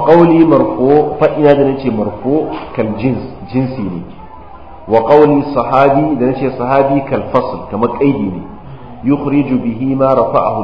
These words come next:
at-tabi'i. Yana fitar da hadisin da tabi'i ya ɗaukaka shi zuwa ga Annabi sallallahu alaihi wasallam. Fa innahu mursal, domin wannan mursal ne.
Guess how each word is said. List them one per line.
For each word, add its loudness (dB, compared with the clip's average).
at-tabi'i. -6
Yana -2
fitar -2
da 2
hadisin -4
da -4
tabi'i 0
ya 6
ɗaukaka 2
shi -6
zuwa 2
ga -2
Annabi -4
sallallahu -6
alaihi -8
wasallam. -10
Fa 0
innahu 0
mursal, 0
domin -2
wannan 2
mursal -2
ne. -8